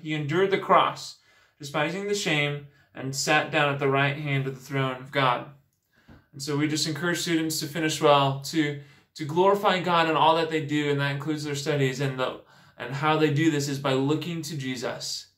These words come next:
the one who perfected our faith, the one who saved us from our sins, who died in our place. Keep our eyes fixed on him as we run this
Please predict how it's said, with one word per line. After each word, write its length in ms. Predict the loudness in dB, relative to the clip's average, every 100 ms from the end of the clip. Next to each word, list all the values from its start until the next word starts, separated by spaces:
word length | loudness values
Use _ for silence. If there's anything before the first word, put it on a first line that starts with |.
| _ _ _
the 80 | -8
one 240 | -2 0 2
who 240 | 2 0
perfected 720 | -2 -4 0 0 0 -2 -2 -4
our 180 | -4 -4
faith, 360 | -4 -6 -6
the 40 | -8
one 200 | -4 -2
who 120 | -2
saved 480 | -2 -2 -2 -2 -2
us 340 | -2 -2 -8 -12 -20 _
from 500 | _ -2 2 2 -2 0
our 460 | 2 4 2 -2 -8
sins, 420 | -8 -6 -6 -6
who 120 | -8
died 500 | 0 2 4 2 0
in 180 | -2 0
our 200 | 2 0
place. 600 | -2 -4 -4 -10 -14 -16 _ _ _
Keep 240 | -8 2 4
our 120 | 6
eyes 300 | 4 2 -2
fixed 400 | -2 -2 0 -2
on 180 | -2 -2
him 540 | -4 -2 -2 -4 -10 -12 _ _ _
as 240 | -12 -6
we 280 | -2 0 -2
run 560 | -2 0 0 -2 -4 -8
this 460 | -8 -8 -8 -10